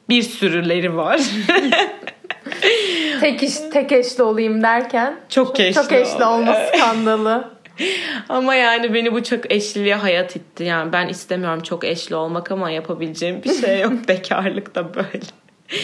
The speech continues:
Speaker 1: İnsan bir kere bulaştı mı yani çıkamıyor içinden.
Speaker 2: Evet, gerçekten. Bataklık
Speaker 1: Peki,
Speaker 2: gibi.
Speaker 1: sen ne kadar zamandır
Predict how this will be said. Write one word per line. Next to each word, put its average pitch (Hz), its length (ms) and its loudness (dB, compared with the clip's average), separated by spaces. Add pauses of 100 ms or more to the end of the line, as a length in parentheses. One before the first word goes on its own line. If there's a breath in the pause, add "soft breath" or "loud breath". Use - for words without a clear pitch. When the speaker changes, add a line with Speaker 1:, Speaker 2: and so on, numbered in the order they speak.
(140 loud breath)
Speaker 1:
İnsan 254 520 4
bir 262 80 -2
kere 247 340 2
bulaştı 254 500 2
mı 285 120 0
yani 233 420 2
çıkamıyor 226 580 2
içinden. 214 680 -2
Speaker 2:
Evet, 233 180 -10
gerçekten. 220 840 -4 (280)
Bataklık 226 200 -2 (100)
Speaker 1:
Peki, 269 300 0
Speaker 2:
gibi. 214 180 -8 (200)
Speaker 1:
sen 214 340 -6
ne 320 120 -6
kadar 202 80 -4
zamandır 156 680 -8